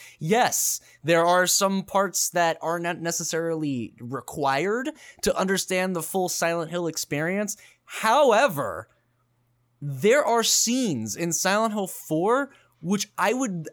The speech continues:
actually say provide some visuals that are the best that the franchise has to offer. And I would disagree that it is merely a dessert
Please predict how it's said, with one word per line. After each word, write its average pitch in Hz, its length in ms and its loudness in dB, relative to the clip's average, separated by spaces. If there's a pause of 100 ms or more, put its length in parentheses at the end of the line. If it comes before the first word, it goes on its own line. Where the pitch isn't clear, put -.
actually 233 560 -2
say 190 580 0 (1040)
provide 202 640 2
some 240 640 2 (460)
visuals 160 1040 0 (400)
that 180 240 0
are 185 260 4
the 196 140 -2
best 131 480 -2
that 135 160 -2
the 165 80 -2
franchise 120 640 -4
has 110 300 -8
to - 200 -12
offer. 196 480 -2 (320)
And 160 120 0
I 165 60 2
would 190 220 -2
disagree 226 880 -2
that 147 200 2
it 156 100 -2
is 151 140 -2
merely 175 420 -4
a 135 60 -4
dessert 127 800 -4